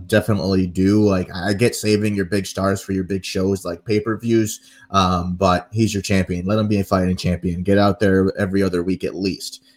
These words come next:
and, and have a piece of action there. Uh, that's what I wanna see. Like, I, sure, Kenny's great on the mic. He has Don Callis also great on the mic with him,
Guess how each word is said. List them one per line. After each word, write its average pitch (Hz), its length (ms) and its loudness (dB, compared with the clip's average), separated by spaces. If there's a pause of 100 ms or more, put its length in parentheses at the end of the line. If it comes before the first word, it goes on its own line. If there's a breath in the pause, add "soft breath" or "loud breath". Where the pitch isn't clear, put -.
(100)
and, 95 200 0
and 90 180 2
have 95 180 2
a 90 40 -4
piece 98 260 -2
of 87 80 -10
action 90 400 -4
there. 78 220 -12 (240 soft breath)
Uh, 90 240 -2
that's 98 120 0
what 127 100 4
I 127 40 6
wanna 123 220 2
see. - 300 -6
Like, 104 200 -4
I, - 380 -14
sure, 120 260 0
Kenny's 107 320 -2
great 104 180 0
on 92 80 -4
the 98 80 -4
mic. 120 240 -2
He 110 100 -2
has 101 160 0
Don 95 140 -6
Callis 104 360 -4
also 107 220 0
great 95 160 -2
on 90 80 -6
the 95 40 -6
mic 90 240 -8
with 131 180 -8
him, 98 260 2